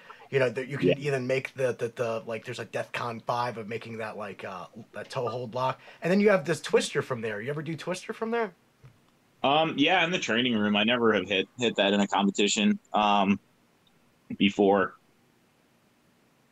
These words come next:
Speaker 2: I usually like to take the back in the competitions 'cause I, I like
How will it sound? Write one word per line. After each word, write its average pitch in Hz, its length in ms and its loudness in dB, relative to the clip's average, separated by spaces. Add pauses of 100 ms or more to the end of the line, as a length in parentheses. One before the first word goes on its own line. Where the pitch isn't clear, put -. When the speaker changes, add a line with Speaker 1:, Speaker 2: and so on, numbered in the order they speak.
(1080)
Speaker 2:
I 98 60 0
usually 165 380 6
like 123 280 4
to 107 120 -2
take 104 200 -2
the - 60 -4
back 104 320 2
in 98 60 -2
the 92 100 -4
competitions 87 720 -4
'cause 85 360 -6
I, 82 140 -2 (140)
I 90 100 0
like 98 180 2